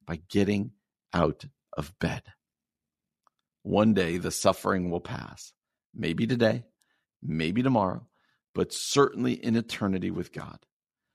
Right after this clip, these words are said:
But for now, our duty is to live out the truth that our created existence was and is a loving act from a God of grace.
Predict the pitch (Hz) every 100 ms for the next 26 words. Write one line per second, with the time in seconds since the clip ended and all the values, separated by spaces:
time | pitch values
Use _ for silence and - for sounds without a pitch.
0 | _ _ - 90 - 110 110 110 127 101
1 | 67 82 - _ _ 95 87 82 101 110
2 | 117 120 98 92 - 90 85 87 107 104
3 | - 87 95 82 - - - - 127 135
4 | - - _ _ _ - 87 92 - 95
5 | 90 92 117 127 127 - 82 87 147 107
6 | - 107 101 - - - 110 120 120 117
7 | - 87 85 - 101 104 107 104 - -
8 | 92 82 87 92 101 120 104 73 76 -
9 | _ _ _ _ _ _ 92 90 85 160
10 | 80 76 71 69 _ _ _ - 76 67
11 | 55 53 - - -